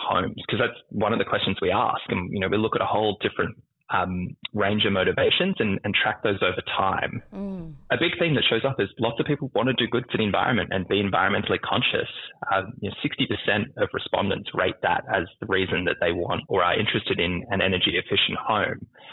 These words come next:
Speaker 1: And that's been pretty broadly consistent at sort of, you know, six in ten buyers for, for a couple of years. What's changed this year is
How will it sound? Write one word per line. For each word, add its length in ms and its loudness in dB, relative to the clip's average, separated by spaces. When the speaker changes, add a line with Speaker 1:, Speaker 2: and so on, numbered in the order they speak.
Speaker 1:
And 80 2
that's 140 0
been 160 0
pretty 320 2
broadly 400 2
consistent 520 -2
at 120 2
sort 120 0
of, 80 -4
you 80 -4
know, 200 -12
six 180 -2
in 120 0
ten 260 -2
buyers 460 0
for, 140 -2
for 60 0
a 40 -2
couple 280 -2
of 80 -4
years. 360 0
What's 300 0
changed 360 2
this 140 0
year 380 0
is 140 0